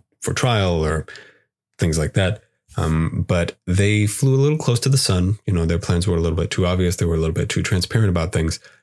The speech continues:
But some people will be slipping through the cracks in the coming years, um, unfortunately,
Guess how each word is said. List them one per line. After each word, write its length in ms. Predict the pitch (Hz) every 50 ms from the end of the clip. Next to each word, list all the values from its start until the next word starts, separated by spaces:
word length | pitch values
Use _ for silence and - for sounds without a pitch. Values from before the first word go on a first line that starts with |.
| _ _ _ _ -
But 180 | - - - -
some 520 | - - 135 131 139 143 135 143 - - -
people 380 | - 113 107 - - 101 95 -
will 320 | 104 - 101 95 101 101
be 200 | 98 98 90 87
slipping 340 | 87 - - 87 - - 85
through 140 | 82 - -
the 60 | -
cracks 520 | - - - 85 - - - - - - - _ _
in 120 | - 135 123
the 80 | -
coming 300 | - - - - 80 82
years, 400 | 82 82 - 110 - - - - -
um, 240 | - 90 85 85 85 -
unfortunately, 720 | - 90 - - - 78 - - - - - - - -